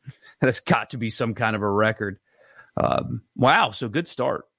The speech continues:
Good start there for Ole Miss. We'll see if they can close it out. Memphis Rebel says, "So I've heard Ole Miss is still in it with Deion Smith." Uh, that would be fascinating. I, I mean, the thing is, him getting eligible would require him to be at L S U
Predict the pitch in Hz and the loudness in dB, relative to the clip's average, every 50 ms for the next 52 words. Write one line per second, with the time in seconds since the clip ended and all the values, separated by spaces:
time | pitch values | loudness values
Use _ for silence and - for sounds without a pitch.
0 | _ _ _ _ _ _ - 139 139 - - - - - - - 101 107 - - | _ _ _ _ _ _ -4 -2 -2 -2 -2 -2 -2 0 2 0 0 0 0 -2
1 | - - 101 104 104 101 101 107 - - - - - - 117 113 - - 107 - | -2 0 0 2 2 2 2 2 0 -2 -4 -4 0 2 2 2 2 2 0 0
2 | 101 - 107 101 - 101 101 95 107 127 135 - _ _ _ _ _ _ _ _ | 0 0 0 0 0 0 0 0 0 0 -2 -4 _ _ _ _ _ _ _ _
3 | _ _ _ _ - - - - - _ - 139 127 127 127 120 147 135 131 127 | _ _ _ _ -20 -20 -20 -20 -4 _ 2 2 2 2 2 4 4 4 4 2
4 | - 127 - - 123 110 107 92 - - 139 139 135 127 120 120 120 101 - - | 0 0 2 2 4 4 2 2 0 2 4 4 6 6 6 4 4 2 2 -2
5 | 110 - - 113 - - 131 123 131 - - 123 110 95 120 120 120 117 117 113 | -2 0 2 2 2 4 4 4 4 4 0 -4 -2 0 2 4 4 4 4 2
6 | 110 107 - - - 135 143 151 156 - _ _ _ _ _ _ _ _ _ _ | 0 -2 -2 0 2 4 4 4 2 0 _ _ _ _ _ _ _ _ _ _
7 | _ _ _ _ - 131 127 123 113 110 - - 135 156 180 202 254 269 226 277 | _ _ _ _ 4 4 6 4 4 0 -4 0 2 2 4 4 2 2 2 2
8 | 240 - 240 240 269 254 - 165 151 139 135 135 139 139 - 143 139 120 151 147 | 4 6 6 4 4 2 0 -4 -2 -2 -2 -2 -4 -4 -4 -6 -4 -2 0 0
9 | 147 139 123 - - 160 160 156 151 151 139 120 - - - 135 139 143 131 139 | 0 0 0 0 2 2 4 6 4 4 4 2 -2 -2 0 2 2 4 4 4
10 | 135 131 131 131 131 135 139 135 120 127 110 113 120 117 110 110 - - - 127 | 4 4 4 4 4 4 4 2 0 0 0 2 2 4 2 2 0 -2 0 2
11 | 131 127 117 107 - - 139 135 113 - - 127 123 123 120 131 127 113 113 107 | 2 2 2 0 -4 -2 -2 -2 0 2 4 4 4 4 2 0 -2 -2 0 0
12 | 120 117 110 110 113 110 113 113 - - 156 175 190 170 131 | 2 2 4 4 4 4 4 2 0 0 0 2 2 2 0